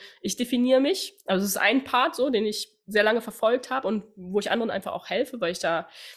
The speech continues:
selbst durchgegangen bin. Aber mit-, mittlerweile für mich persönlich es eher so darum geht, okay, das große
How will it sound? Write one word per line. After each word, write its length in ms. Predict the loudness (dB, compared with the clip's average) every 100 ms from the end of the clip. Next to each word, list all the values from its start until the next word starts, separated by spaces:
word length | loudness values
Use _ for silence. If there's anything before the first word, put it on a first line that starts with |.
| -2
selbst 260 | 0 0 -2
durchgegangen 460 | -4 -2 -2 -2
bin. 260 | -4 -6 -8 -6
Aber 160 | 0
mit-, 220 | 0 0 -4
mittlerweile 640 | -8 -2 0 2 2 2
für 140 | 0
mich 160 | -2 0
persönlich 420 | 0 2 0 0
es 160 | -6 -6
eher 240 | -2 -2
so 80 | 0
darum 220 | -2 -2
geht, 160 | -4 -8
okay, 260 | -6 -4
das 300 | -2 -2 -2
große 600 | -2 -2 -2 -2 -2 -4